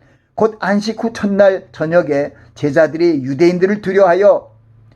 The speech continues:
모인 곳에 문을 닫았더니 예수께서 오사 가운데 서서 가라사대 "너에게 평강이 있을지어다"라고 말씀하셨습니다.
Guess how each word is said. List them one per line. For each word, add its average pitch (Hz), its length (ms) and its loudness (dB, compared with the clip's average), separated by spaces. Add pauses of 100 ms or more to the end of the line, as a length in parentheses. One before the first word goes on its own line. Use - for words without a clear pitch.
모인 147 340 -2
곳에 143 320 0
문을 156 400 -2
닫았더니 180 800 -4 (320)
예수께서 175 520 2
오사 185 280 2
가운데 160 520 0
서서 160 360 0
가라사대 139 640 -2 (180)
"너에게 143 600 0 (160)
평강이 127 500 -2
있을지어다"라고 135 1300 -2 (160)
말씀하셨습니다. 147 1200 -4